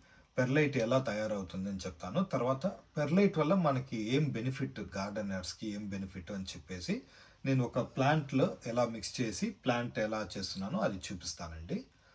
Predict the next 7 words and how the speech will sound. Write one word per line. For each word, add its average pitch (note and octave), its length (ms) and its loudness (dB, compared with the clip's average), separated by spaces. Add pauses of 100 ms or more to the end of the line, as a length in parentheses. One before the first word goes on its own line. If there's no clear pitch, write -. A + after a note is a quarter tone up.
(380)
వీడియోకి B2 300 4
వెళ్దామా? A2 400 -2
వీడియోకి E3 420 6
వెళ్ళే C#3+ 180 4
దానికి B2+ 380 0
ముందు B2 340 -4 (100)
మా A#2 160 -6